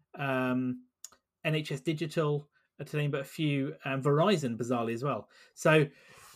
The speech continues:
I don't know. Are they coming in? Are they gonna fly? I suppose that, uh, they'll all probably come in on their private jets and in a, into a studio, but I don't know. I, look, I, personally, this is my own opinion. I think this is nuts.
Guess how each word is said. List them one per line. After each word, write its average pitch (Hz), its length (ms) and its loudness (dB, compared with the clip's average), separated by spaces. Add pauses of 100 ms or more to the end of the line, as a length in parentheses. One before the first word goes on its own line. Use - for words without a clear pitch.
(880)
I 175 60 4
don't 240 280 6
know. 147 60 2
Are 170 60 6
they 202 100 6
coming 220 220 2
in? 233 200 0
Are 196 120 6
they 220 100 4
gonna 208 140 2
fly? 226 260 2
I 190 80 4
suppose 175 260 2
that, 180 140 2
uh, 190 160 10
they'll 196 240 10
all 147 80 8
probably 160 220 0
come 175 120 2
in 160 60 4
on 147 60 2
their 151 100 2
private 156 300 4
jets 160 280 0
and 151 120 0
in 143 140 -6
a, 139 120 -6
into 156 200 -6
a 147 40 -4
studio, 147 440 0
but 135 180 -2 (100)
I 160 80 -2
don't 127 140 -2
know. 113 260 -6
I, 220 140 8 (260)
look, 190 300 6
I, - 60 -6 (360)
personally, 240 400 6
this 185 160 -4
is 175 80 -4
my 175 140 8
own 170 60 6
opinion. 170 420 4 (100)
I 170 80 0
think 170 180 -2
this 147 120 -10
is 135 60 -6
nuts. 170 460 0